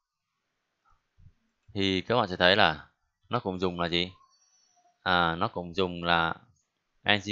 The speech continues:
model này nhá. Đó, cái model. Model rồi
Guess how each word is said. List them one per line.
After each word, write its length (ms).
model 440
này 80
nhá. 240
Đó, 240
cái 100
model. 440
Model 580
rồi 200